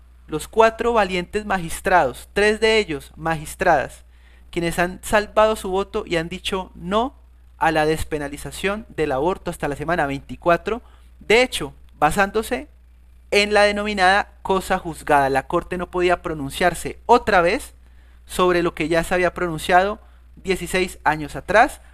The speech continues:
bajo los mismos argumentos. En tal virtud,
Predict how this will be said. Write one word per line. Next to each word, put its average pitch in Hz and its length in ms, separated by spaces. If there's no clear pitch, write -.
bajo 160 220
los 147 200
mismos 220 500
argumentos. 143 840
En 185 140
tal 254 420
virtud, 254 480